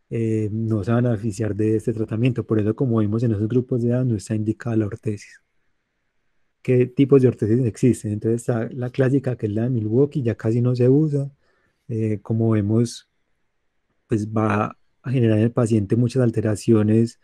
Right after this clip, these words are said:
en cuanto a su, a parte estética, eh, porque si pensamos, pues, en un uso continuo veintitrés horas al día, pues con este tipo de ortesis va a ser muy difícil que el paciente tenga adherencia a esto.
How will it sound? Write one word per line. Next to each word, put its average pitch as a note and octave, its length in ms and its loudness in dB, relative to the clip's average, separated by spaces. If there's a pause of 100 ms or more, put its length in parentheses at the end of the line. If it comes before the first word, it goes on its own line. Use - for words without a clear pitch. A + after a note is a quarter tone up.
(300)
en A2 120 -4
cuanto G#2+ 320 -2
a G#2+ 80 0
su, G#2+ 580 -2
a A2+ 300 -8 (180)
parte A2 280 -2
estética, C#3 760 2 (580)
eh, G#2+ 720 -2 (800)
porque A2+ 240 0
si A2 100 6
pensamos, A2+ 460 2
pues, C3 240 4
en C3 120 4
un C3 380 0 (100)
uso C3 300 2
continuo A2+ 500 2
veintitrés A#2+ 360 2
horas A#2+ 160 2
al A#2 80 4
día, G#2 180 0
pues B2 160 -2
con A#2 240 0
este A#2+ 420 0
tipo A#2+ 240 -2
de A2 80 2
ortesis C3+ 320 0
va A2 60 0
a G2 40 -4
ser G#2 140 -2
muy A2+ 160 2
difícil A#2 320 2
que A#2 100 -6
el - 40 -4
paciente G2+ 320 -6
tenga A2+ 300 -6
adherencia G2 440 -4
a G2+ 40 -4
esto. - 340 -12